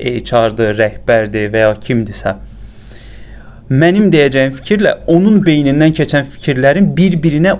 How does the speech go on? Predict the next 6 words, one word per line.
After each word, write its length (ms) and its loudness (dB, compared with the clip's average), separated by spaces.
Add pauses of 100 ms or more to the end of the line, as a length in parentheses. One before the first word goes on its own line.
uyğunlaşması 920 0
nəticəsində 680 0
baş 260 -6
verir 260 -6
bu 140 -20
proses. 460 -6